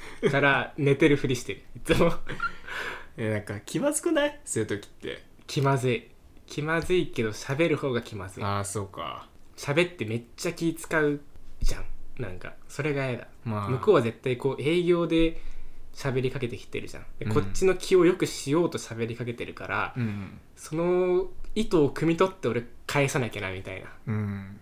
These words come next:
Speaker 1: これでその、気持ちよくさせようとしてて、俺が難しい答えを喋っちゃいけないなっていう。
Speaker 2: ああ。
Speaker 1: で、向こうが合わせづらくなっちゃいけないから、向こうが求めてる回答を俺が喋らなきゃいけないなっていうのを考えるのが嫌だ。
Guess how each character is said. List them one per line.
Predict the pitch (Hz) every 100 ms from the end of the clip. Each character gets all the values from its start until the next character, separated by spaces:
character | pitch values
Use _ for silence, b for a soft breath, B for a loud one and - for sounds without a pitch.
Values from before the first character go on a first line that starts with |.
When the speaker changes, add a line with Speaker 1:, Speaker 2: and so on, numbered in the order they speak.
| -
Speaker 1:
こ | -
れ | 175
で | 175 175
そ | 156
の、 | 139 135 131 131 - -
気 | -
持 | 165
ち | 175 196
よ |
く | 180
さ | 147
せ | - 170
よ | 180
う | 175 - - -
と | 131
し | -
て | 151
て、 | - 180 127 117
俺 | 151
が | 151
難 | 135 147 180 190
し | 196
い | 190
答 | 185 196 180
え | 113
を |
喋 | 104 123 143
っ | -
ち | 92
ゃ |
い | 92
け | 113
な |
い | 107
な | 110
っ | -
て | - -
い |
う。 | - -
Speaker 2:
あ | 104 98 82 67
あ。 | - - -
Speaker 1:
で、 | 135
向 | 135
こ | 190
う |
が | 127
合 | 120
わ | 156
せ | 175
づ | 156
ら | 180
く | 147
な | 127
っ | -
ち | 107
ゃ |
い |
け | 110 139
な | 143
い |
か | 107
ら、 | 110
向 | 131
こ | 175 196
う |
が | 151
求 | 127 143 202
め | 185
て | 143
る | 120
回 | 143 147
答 | 143 160
を | 147
俺 | 147 151
が |
喋 | - 147 165
ら |
な | 165
き | -
ゃ |
い | 123
け | 127
な | 123
い | 131
な | 143
っ | -
て | -
い | 113
う | 110
の | 95
を |
考 | - 135 139
え | 135
る | 113
の |
が | 98
嫌 |
だ。 | 92